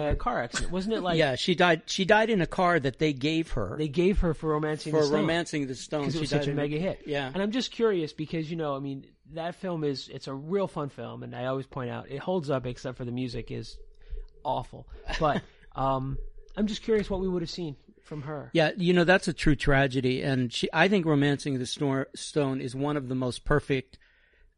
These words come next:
Speaker 2: films of that genre ever, ever done. And, uh,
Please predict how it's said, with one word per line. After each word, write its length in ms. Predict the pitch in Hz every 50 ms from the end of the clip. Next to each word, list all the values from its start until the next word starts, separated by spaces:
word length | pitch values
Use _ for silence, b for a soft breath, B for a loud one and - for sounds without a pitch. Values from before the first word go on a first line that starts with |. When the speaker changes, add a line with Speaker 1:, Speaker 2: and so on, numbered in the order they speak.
| _ - -
Speaker 2:
films 380 | - - 165 156 147 143 113 127
of 100 | 123 113
that 200 | 135 131 131 123
genre 500 | 123 120 120 131 127 131 131 127 117 -
ever, 380 | - - 139 139 120 127 131 -
ever 280 | - 139 123 123 131 120
done. 400 | 113 131 127 127 123 120 123 - - -
And, 280 | 139 127 120 120 117
uh, 200 | 131 120 113 113